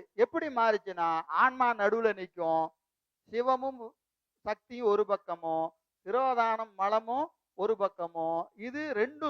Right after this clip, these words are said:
சூளை இது நடுவுல நிக்கும். எது நிக்கும்? ஆன்மா நிக்கும்.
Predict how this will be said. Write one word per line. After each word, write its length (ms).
சூளை 360
இது 120
நடுவுல 360
நிக்கும். 340
எது 160
நிக்கும்? 400
ஆன்மா 400
நிக்கும். 340